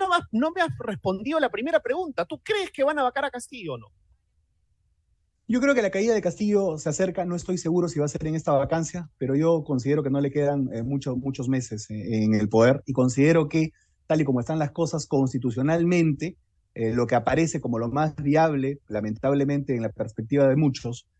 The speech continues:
Speaker 2: es que la señora Boluarte asuma, eh, la presidencia de la República. No sé si para encabezar esta transición de la que tú hablas, pero por lo menos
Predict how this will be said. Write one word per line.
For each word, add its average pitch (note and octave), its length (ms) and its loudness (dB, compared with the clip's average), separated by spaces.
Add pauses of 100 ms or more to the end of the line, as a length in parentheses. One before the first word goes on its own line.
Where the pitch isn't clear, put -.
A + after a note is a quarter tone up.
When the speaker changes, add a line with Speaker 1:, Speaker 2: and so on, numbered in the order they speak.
(200)
Speaker 2:
es C#3+ 320 0
que C3 180 6
la A#2+ 120 4
señora A#2+ 220 2
Boluarte C3 360 2
asuma, B2 640 0
eh, G#2 100 -4
la G#2 120 -2
presidencia A2+ 760 0
de G#2+ 100 0
la G#2 80 2
República. C3 560 2
No E3+ 160 2
sé E3+ 320 -2 (340)
si E3+ 360 -4
para C3+ 200 4
encabezar C3+ 420 2
esta D#3 120 -6
transición B2 440 -2
de C#3+ 80 4
la C3 60 4
que B2 100 0
tú D3 120 2
hablas, C#3+ 340 2
pero A#2 140 -4
por A#2 140 -2
lo B2 60 2
menos C#3 360 2